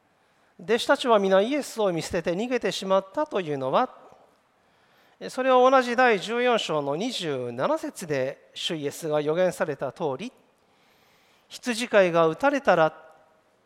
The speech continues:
羊は散ってしまうというあの予言が実現したのだ、し-、したということである。ここで羊の群れはち-、散ってしまった。教会はここで一度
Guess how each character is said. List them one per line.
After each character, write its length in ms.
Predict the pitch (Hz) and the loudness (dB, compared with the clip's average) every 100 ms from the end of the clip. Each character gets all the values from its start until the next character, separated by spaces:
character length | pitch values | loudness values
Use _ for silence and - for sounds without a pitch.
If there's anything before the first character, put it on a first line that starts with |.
| _ | _
羊 400 | - - 208 220 | -16 -10 -4 4
は 160 | 220 | 4
散 200 | 214 - - | 4 -2 -4
っ 40 | |
て 120 | 285 | -4
し 160 | - 233 | -2 -2
ま 140 | 269 | -2
う 80 | 311 | -2
と 160 | 262 190 | -2 -4
い 120 | 147 | -2
う 120 | 127 123 _ _ _ _ _ _ | -8 -10 _ _ _ _ _ _
あ 120 | 156 | -2
の 140 | 196 208 | 2 2
予 120 | 175 | 2
言 220 | 214 220 | 0 2
が 140 | 226 170 | 2 0
実 360 | 135 139 175 | -4 -12 -4
現 220 | 175 185 | -2 -2
し 60 | - | 0
た 100 | 311 | -2
の 180 | 247 214 | 0 0
だ、 140 | 247 | 0
し-、 160 | - - - | -4 -14 -12
し 120 | - | -4
た 120 | 277 | -4
と 140 | 311 196 | -2 -6
い 40 | |
う 40 | 143 | -8
こ 100 | 151 | -10
と 100 | 147 | -4
で 120 | 160 | -2
あ 80 | 220 | -2
る。 60 | - - _ _ _ _ _ _ _ _ _ _ _ _ _ _ _ - _ - | -6 -20 _ _ _ _ _ _ _ _ _ _ _ _ _ _ _ -20 _ -6
こ 100 | 208 | 0
こ 80 | 214 | 4
で 100 | 214 | 4
羊 280 | - 214 220 | 2 -4 0
の 100 | 214 | 2
群 80 | |
れ 60 | 208 | 4
は 140 | 165 | 2
ち-、 200 | - - _ - | 0 -10 _ -10
散 120 | - | -10
っ 20 | - | -4
て 120 | 247 | -4
し 120 | 208 | 0
ま 100 | 185 | -2
っ 60 | - | -2
た。 160 | 135 - _ _ _ _ _ _ _ _ _ _ _ _ | -12 -12 _ _ _ _ _ _ _ _ _ _ _ _
教 300 | - 302 330 | -4 -2 -2
会 320 | - 285 285 | 0 0 2
は 160 | 262 262 | 0 0
こ 140 | 254 | -2
こ 180 | 233 240 | -4 0
で 160 | 269 277 - _ _ _ | 0 -2 -10 _ _ _
一 320 | 156 - 233 | -20 -12 -6
度 200 | 233 247 | -2 -2